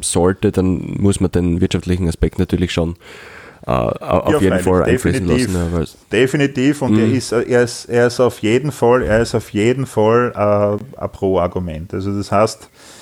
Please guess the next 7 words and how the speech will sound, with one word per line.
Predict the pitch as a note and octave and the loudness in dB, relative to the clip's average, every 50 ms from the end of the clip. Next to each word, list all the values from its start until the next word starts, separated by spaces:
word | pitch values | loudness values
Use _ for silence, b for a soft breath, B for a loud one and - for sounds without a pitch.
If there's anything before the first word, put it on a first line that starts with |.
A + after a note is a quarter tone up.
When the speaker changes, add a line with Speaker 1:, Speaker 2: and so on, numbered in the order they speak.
| B B B B B B B B B B B B B B B B B B _ - | B B B B B B B B B B B B B B B B B B _ 0
Speaker 2:
den | A2 A2 A#2 A#2 - | 2 2 2 2 0
könnte | - A2+ G#2 G#2+ A2 G#2 B2 A2+ | 0 0 2 0 0 0 0 2
man | A2+ A2 A2 A2 A2 - | 4 4 2 2 0 -2
neben | - A2 G2+ G2+ G#2 A#2 A#2+ B2 A#2 G#2 | -2 2 2 4 4 4 2 2 0 0
dem | - G#2+ G#2 G#2 | 2 2 2 0
emotionalen | - G2+ G2+ G#2 G#2 - - A2 G2 F#2 F2 F#2+ A2 A2 | -2 -2 -2 -2 -2 0 0 0 2 2 2 2 2 2
Moment, | A2 G#2+ G#2 G2+ G2 G2+ A2 A#2 - | 2 2 2 2 2 2 2 0 -2